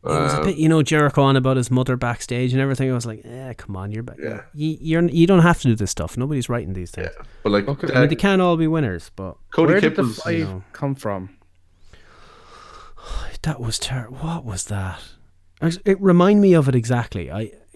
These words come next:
Speaker 1: 'cause they, it wasn't just five on one. It's, "We've got five more guys," and they name them or something. I don't know. I can't remember. I was yawning at it. Um,
Speaker 3: I, I, I didn't understand that.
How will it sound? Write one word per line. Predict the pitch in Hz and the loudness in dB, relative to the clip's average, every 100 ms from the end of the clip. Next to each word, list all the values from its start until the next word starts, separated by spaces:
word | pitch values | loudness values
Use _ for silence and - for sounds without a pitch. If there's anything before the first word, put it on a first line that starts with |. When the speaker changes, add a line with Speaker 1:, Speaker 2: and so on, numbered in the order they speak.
| - | -16
Speaker 1:
'cause | - 127 - | -6 -6 -4
they, | 143 135 - _ - | -6 -8 -18 _ -2
it | 147 | 2
wasn't | 170 165 151 | 4 2 2
just | 175 - | 2 0
five | 160 156 156 135 | 0 2 4 4
on | 113 104 | 2 0
one. | 101 101 | -2 -2
It's, | 110 - - - | -4 -6 -12 -6
"We've | 190 151 | -2 -2
got | 139 135 | -2 -4
five | - 175 156 | 0 2 2
more | 190 185 | 2 2
guys," | 135 120 107 104 | 2 2 0 -4
and | 117 113 | -2 0
they | 117 | 0
name | 117 117 131 | 0 0 2
them | 131 139 | 2 0
or | |
something. | - 147 147 139 | 0 -2 -2 -6
I | 95 120 | -4 -6
don't | 92 | -6
know. | 85 92 90 | -8 -10 -12
I | |
can't | - - 92 | -10 -12 -10
remember. | 95 95 98 | -8 -6 -6
I | |
was | 98 95 101 | -8 -8 -8
yawning | 101 98 98 95 | -6 -4 -4 -6
at | 95 92 | -6 -8
it. | 90 _ - - _ _ - - | -12 _ -20 -20 _ _ -20 -18
Um, | 85 | -12
Speaker 3:
I, | 85 117 117 82 | -8 -6 -6 -8
I, | 117 - - | -12 -12 -8
I | 120 | -6
didn't | 131 127 120 | -4 -4 -2
understand | 110 104 - 95 95 | -4 -8 -10 -10 -10
that. | 92 | -12